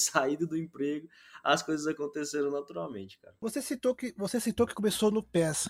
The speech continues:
Speaker 2: Geralmente começa no pes, né? N-, não digo tanto os mais novos que já,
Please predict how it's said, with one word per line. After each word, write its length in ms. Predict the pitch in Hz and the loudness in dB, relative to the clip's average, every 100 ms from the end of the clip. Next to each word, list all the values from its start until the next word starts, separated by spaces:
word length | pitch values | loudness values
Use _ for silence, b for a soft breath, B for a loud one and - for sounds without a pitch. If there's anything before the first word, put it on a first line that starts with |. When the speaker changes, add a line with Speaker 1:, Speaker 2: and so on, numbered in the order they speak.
| - | -6
Speaker 2:
Geralmente 640 | 196 220 339 269 233 - | 4 10 12 12 12 8
começa 400 | - 349 269 254 | 6 10 10 10
no 100 | 269 | 6
pes, 320 | - 190 175 160 | 8 10 10 8
né? 220 | 190 180 185 180 - 190 | 6 6 0 -12 -14 -6
N-, 200 | 196 208 | -2 2
não 160 | 220 240 | 6 6
digo 180 | 277 269 | 6 2
tanto 360 | - 247 247 | 8 10 10
os 80 | 226 | 6
mais 240 | 202 208 170 | 10 8 10
novos 460 | 190 208 180 180 | 10 10 8 2
que 160 | - 190 | -2 2
já, 160 | 196 | 2